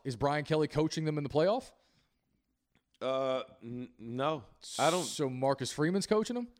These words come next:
Speaker 2: I don't, I don't even know. I think they try and go get, uh, Fickell.
Speaker 1: Uh, yeah, I mean, Fickell makes sense.
Speaker 2: Yeah, cou-, and, and Fickell wouldn't make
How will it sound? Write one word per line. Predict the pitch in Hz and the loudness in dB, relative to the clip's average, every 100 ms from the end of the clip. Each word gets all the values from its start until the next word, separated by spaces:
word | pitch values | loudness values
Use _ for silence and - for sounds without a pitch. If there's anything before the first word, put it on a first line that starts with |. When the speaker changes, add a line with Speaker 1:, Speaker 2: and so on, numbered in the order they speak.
| _ _ _ - | _ _ _ -2
Speaker 2:
I | 160 | 0
don't, | 202 151 | 2 4
I | 185 | 4
don't | 220 | 6
even | 220 175 151 | 4 2 4
know. | 190 196 - - - - - | 4 4 0 -14 -20 -20 -2
I | 139 | -2
think | - 175 | 2 0
they | 175 | 2
try | 156 156 151 | 0 2 2
and | 135 | 0
go | 143 | -2
get, | 135 117 | 0 0
uh, | 123 113 110 - | 2 2 0 -4
Fickell. | 131 131 107 95 - - _ _ _ _ _ _ - | -4 -2 -2 -4 -10 -20 _ _ _ _ _ _ -12
Speaker 1:
Uh, | 120 | -10
yeah, | 127 139 123 73 - - | -2 2 2 0 -8 -6
I | |
mean, | 147 139 | -4 -2
Fickell | - 208 208 | 0 0 2
makes | 165 147 143 - - - _ | 2 2 0 -4 -8 -10 _
sense. | - - 117 71 - - | -12 -4 -4 -4 -8 -6
Speaker 2:
Yeah, | 120 151 | 4 4
cou-, | 127 170 - 156 | 6 2 2 0
and, | 165 180 139 | 2 2 4
and | 156 - | 2 6
Fickell | 185 202 190 160 - - | 4 6 6 4 0 -6
wouldn't | 120 156 143 | 0 2 2
make | 135 127 | 0 -2